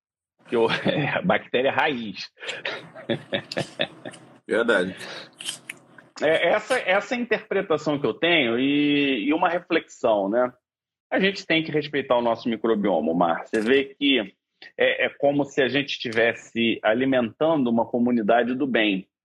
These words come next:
Speaker 1: E a partir do momento que a gente começa a influenciar a comunidade do bem, a gente tá trazendo um monte de humilhante, a gente tá trazendo um monte de gente que não tem nada a ver com a parada,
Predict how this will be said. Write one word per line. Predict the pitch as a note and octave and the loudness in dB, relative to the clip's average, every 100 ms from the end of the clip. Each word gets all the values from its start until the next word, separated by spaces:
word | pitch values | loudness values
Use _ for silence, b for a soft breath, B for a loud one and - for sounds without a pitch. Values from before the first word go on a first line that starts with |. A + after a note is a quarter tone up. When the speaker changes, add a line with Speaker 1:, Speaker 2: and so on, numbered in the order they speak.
| _ _ _ _ - _ - | _ _ _ _ -20 _ -2
Speaker 1:
E | G#2+ A2 C3 | 2 4 2
a | |
partir | - - - A3 | 2 -2 0 0
do | B3 | 2
momento | E3+ C3+ C3+ A#2 G#2 G2 | 2 2 2 0 -2 -10
que | - | -2
a | A2+ | 0
gente | D3+ D3+ | 0 -2
começa | - C#3+ G3+ A3+ | -2 2 0 0
a | G3 | -4
influenciar | F#3 D3 D3 C#3+ C3 | -4 -2 -2 2 2
a | A#2 | 2
comunidade | A#2 A2+ G#2+ G2+ G2 F#2 | 0 0 2 4 2 0
do | F2 | -2
bem, | E2+ C#3 D#3 G2+ - _ _ _ _ - - - - - | -2 0 0 0 -8 _ _ _ _ -20 -20 -20 -20 -6
a | A2 | -4
gente | A#2 D3+ D#3 D#3+ | 0 -2 -2 -2
tá | F3 | -2
trazendo | E3+ F#3+ F3 A#2 A#2+ E3 G3+ A#2 G2+ | 0 0 0 0 0 2 2 0 -4
um | B2 | -2
monte | C3+ D#3+ G3 - - | 0 2 0 -6 -6
de | D4 D#4+ | -2 0
humilhante, | F4+ E4+ D#3+ D3 E3 A2+ G2+ | 0 0 2 2 2 0 -4
a | |
gente | A2+ A#2 | -6 -2
tá | E3 | -4
trazendo | E3 E3 F3 F#3 | -2 0 0 2
um | |
monte | G3 D4 C4+ | 2 0 0
de | G#3+ | 0
gente | A#2+ G#2+ D#3+ A3+ - - | 2 2 2 2 -2 -4
que | D#3 | -2
não | E3+ | -2
tem | - A3+ | -2 0
nada | G#3 C4 | 2 4
a | C4 | 2
ver | C#3+ F#3+ | 2 -2
com | G3+ | -2
a | |
parada, | - E3+ C3 D3 C3+ F#2+ F2+ | 0 2 2 0 -4 -8 -14